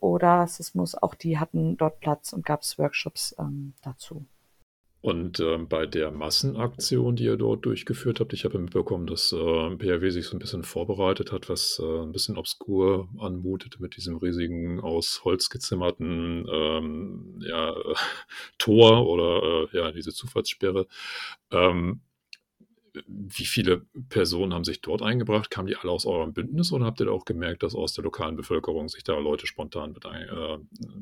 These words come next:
Speaker 2: hingestellt haben?
Speaker 1: Ähm, das waren natürlich schon eher Leute, jetzt nicht unbedingt aus unserem Bündnis, aber schon Leute, die, sag ich mal,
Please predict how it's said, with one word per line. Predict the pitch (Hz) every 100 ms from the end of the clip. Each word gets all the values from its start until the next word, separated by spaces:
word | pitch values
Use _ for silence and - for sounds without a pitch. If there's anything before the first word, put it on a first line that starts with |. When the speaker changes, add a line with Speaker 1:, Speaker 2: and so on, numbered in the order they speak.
| -
Speaker 2:
hingestellt | - 82 80 90 80
haben? | 82 80 82 _ _ _ _ - - _ _ _ _ _ _ _ _ _ - _ -
Speaker 1:
Ähm, | 175 170 175 175
das | 180 185
waren | 208 202
natürlich | 190 190
schon | - 190 170
eher | 175
Leute, | 175 175 180
jetzt | 170 202
nicht | 190
unbedingt | 196 190 190
aus | - 185
unserem | 165 160
Bündnis, | 202 247 233 -
aber | 170 175
schon | 175 190 175
Leute, | 165 165 165 170
die, | 156 147 156 165 165 160 -
sag | 165 160 160
ich | 160 -
mal, | 160 156 156 151